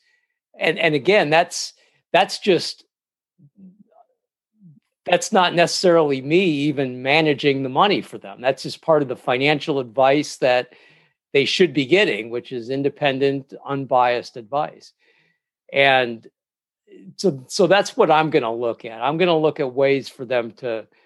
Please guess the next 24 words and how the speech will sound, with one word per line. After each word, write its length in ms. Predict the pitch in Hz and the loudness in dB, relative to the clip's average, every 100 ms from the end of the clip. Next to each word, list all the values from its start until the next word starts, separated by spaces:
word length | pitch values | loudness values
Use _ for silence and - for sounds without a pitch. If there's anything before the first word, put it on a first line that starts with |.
| _ _ _ - | _ _ _ -14
to 60 | |
build 420 | 113 156 170 151 | -2 2 2 2
their, 380 | 151 147 143 127 _ _ _ _ _ _ | 2 2 2 -2 _ _ _ _ _ _
their 160 | 120 107 | -10 -10
total 480 | - 180 208 202 135 | -4 2 4 4 2
net 280 | 127 123 | 0 -4
worth 560 | 117 120 117 120 - _ _ _ _ _ _ _ | -4 -4 -4 -6 -10 _ _ _ _ _ _ _
and, 680 | - 131 123 123 117 113 107 - | -4 0 2 2 0 -4 -8 -14
uh, 440 | - 117 - - - - 214 185 175 147 _ _ _ _ _ - | -14 -14 -12 -16 -16 -20 _ _ -20 -20 _ _ _ _ _ -6
reduce 400 | 147 135 156 139 | -2 2 2 2
the 80 | - | -4
concentration 800 | 143 147 120 120 143 123 - 113 | 0 0 0 -2 2 2 0 -6
risk 260 | 113 - | -8 -8
of 80 | 110 | -14
their 140 | 110 104 | -16 -14
company. 480 | 143 120 113 113 _ _ 170 156 - | -12 -12 -14 -20 _ _ -20 -6 2
I 80 | 170 | 4
also 460 | 214 - 220 147 | 4 4 4 4
have 240 | 135 139 123 | 4 2 4
read 260 | 160 202 | 4 6
an 320 | 151 123 110 - | 4 0 -8 -18
interesting 540 | - 175 170 - 139 113 | -6 -2 -2 -2 -6 -4
book 340 | 139 135 _ | -2 -2 _
called 560 | - 139 120 117 110 | -2 2 4 2 -2